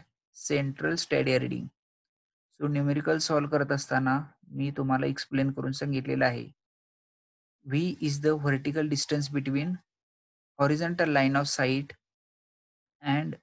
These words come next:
central stadia. So V कॅल्क्युलेट करण्यासाठी या ठिकाणी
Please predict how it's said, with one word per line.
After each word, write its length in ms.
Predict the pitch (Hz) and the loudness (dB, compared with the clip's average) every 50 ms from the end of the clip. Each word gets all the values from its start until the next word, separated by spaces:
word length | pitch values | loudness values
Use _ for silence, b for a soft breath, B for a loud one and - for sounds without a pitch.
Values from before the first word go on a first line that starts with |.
| - - - | -12 -6 -2
central 500 | - 147 139 139 131 - 135 143 147 139 - | 0 0 2 0 0 0 0 0 0 0 -2
stadia. 440 | - - 135 123 123 123 123 120 127 131 - _ _ _ _ _ _ _ _ _ _ _ _ _ _ _ _ _ _ | -4 -2 -2 -2 -2 -4 -4 -6 -8 -12 -18 _ _ _ _ _ _ _ _ _ _ _ _ _ _ _ _ _ _
So 220 | - - 170 165 160 - _ _ _ _ _ 143 131 | -8 -4 -4 -4 -4 -6 _ _ _ _ _ -8 -4
V 160 | 151 180 196 190 - | -2 -2 -2 0 0
कॅल्क्युलेट 400 | 180 156 143 147 151 151 151 139 | 0 0 2 2 2 2 2 0
करण्यासाठी 420 | - 151 143 147 139 139 147 147 143 | 0 -2 0 0 -2 -2 -2 0 0
या 100 | 143 135 | 0 0
ठिकाणी 280 | 139 139 143 143 151 | -2 -2 -4 -4 -6